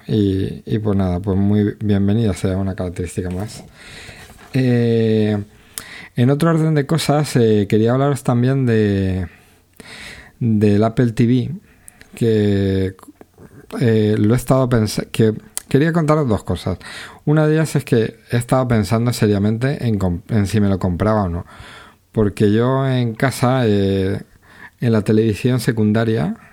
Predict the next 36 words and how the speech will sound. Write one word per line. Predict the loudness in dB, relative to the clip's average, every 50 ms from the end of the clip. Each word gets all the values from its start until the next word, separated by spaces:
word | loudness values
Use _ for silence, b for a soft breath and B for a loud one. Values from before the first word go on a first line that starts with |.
| -10
eh, | -2 2 2 4 4 2 2 0 0 -2 -2 -2
no, | -2 -2 -2 -2 -2
no | -2 -2 0 0
tengo | 0 0 2 2 2
Smart | 2 0 0 -2 -2
T | -2
V. | -2 0 -2 -4 B B B B B B B
En | 0 0
la | 0 2
televisión | 2 2 0 0 0 0 -2 0 0
principal | 0 0 0 -2 -2 0 0 0 0 -2
sí | -2 -4 -4 -2
que | -2 -2
tengo, | 0 0 0 2 2 2 2 0 0 -2 -4 -6 -10 B B B B B B B B B B _
no, | -2 -2 -2 0
en | 0 0 2 2
mi | 2 2
televisión | 2 2 0 2 0 0 0 0
principal, | 0 0 0 0 0 0 0 0
perdón, | 0 0 0 2 2 2
no | 2 0
es | -2 -2
Smart | -2 0 0 2 0 0 0 0
T | 0
V | 0 0 0
tampoco, | 0 -2 -2 -2 -4 -4 -4 -6 -6 -8 B B B B B _ _ _ _ _ _ _ _ _ _ _ _ -20 -20 _ _ -20 B B B B B B B B _
pero | 0 2 4 4 4 4 2 2 2
utilizo | 2 2 2 2 2 2 2 2 2 2 2
la, | 2 2 2 2 2 2 2
la | 2 0 2
PlayStation | 2 2 2 2 0 0 0 0 0 0 0 0 0 0 -2 -4 B B B B B B B B B
y | 0 2 2 2
para, | 2 2 2 2 2 2 2 2 2 2 0 0 0 -2 -4 -4 -6 -10 -14 -16 -16 -12 -2
para | 0 2 2
utilizar | 2 4 2 2 2 2 0 2
Netflix | 2 0 0 -2 -2 -2 -2 -2 -2 -4 B B